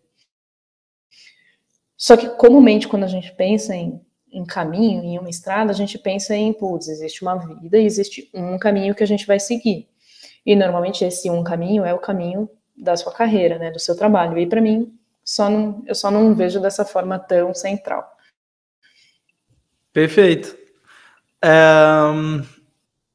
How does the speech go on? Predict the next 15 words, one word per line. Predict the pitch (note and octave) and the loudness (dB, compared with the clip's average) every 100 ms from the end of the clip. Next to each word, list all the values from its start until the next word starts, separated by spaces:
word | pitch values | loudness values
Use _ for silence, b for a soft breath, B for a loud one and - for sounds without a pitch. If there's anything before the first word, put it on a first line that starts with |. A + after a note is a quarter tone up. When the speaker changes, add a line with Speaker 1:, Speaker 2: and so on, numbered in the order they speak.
| _ _ _ _ _ _ _ _ | _ _ _ _ _ _ _ _
Speaker 2:
interessante | E3 A3 A#3+ D#4 - F3 D#3 - | -2 4 4 4 2 2 2 0
isso. | C3+ - - _ _ _ _ _ b b b b _ | -4 -4 -14 _ _ _ _ _ b b b b _
Porque, | D#3+ D#3 E3 D#3+ D#3+ D#3+ D#3+ D#3+ D#3 D#3 D3+ C#3+ C#3 C3 - - - - - _ - - | -4 -2 2 4 4 2 2 2 2 4 4 4 2 -2 -12 -20 -20 -20 -20 _ -20 -6
em | D#3+ E3+ | -2 0
sua | - G3 | 4 4
maioria, | F3+ F3 D#3+ D#3 F3 | 6 6 6 6 4
realmente, | E3 F3 F#3+ D3+ C#3 | 4 2 2 0 -2
assim, | B2+ C3+ | -6 -8
a | |
carreira | A#2+ C#3+ C#3 D3+ D#3 | -2 -2 0 0 0
geralmente | D#3 D#3 D3+ D3+ | 0 -2 -2 -6
tem | - D3+ D#3 | -6 -4 -2
um | D#3 D3+ | -2 -2
olhar, | D3 C#3 C3+ C#3+ D3 D3 b b b b _ _ | 2 2 4 4 4 2 b b b b _ _
é, | C3 C3 C3 B2+ B2+ B2+ B2+ B2 B2 A#2+ A#2 A2+ | -6 -2 0 0 0 0 0 0 0 -2 -2 -6